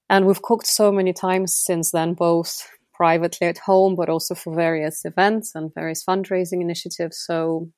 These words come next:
yeah, Cook for Ukraine was a really, a really natural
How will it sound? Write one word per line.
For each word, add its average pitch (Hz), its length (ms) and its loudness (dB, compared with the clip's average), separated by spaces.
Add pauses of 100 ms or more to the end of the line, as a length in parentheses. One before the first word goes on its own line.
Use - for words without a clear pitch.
(340)
yeah, 180 200 4
Cook 180 240 -4
for 190 120 -2
Ukraine 170 360 -2
was 165 160 -6
a 160 60 -6
really, 160 560 -4 (560)
a 165 80 -6
really 160 440 -4
natural 160 920 -4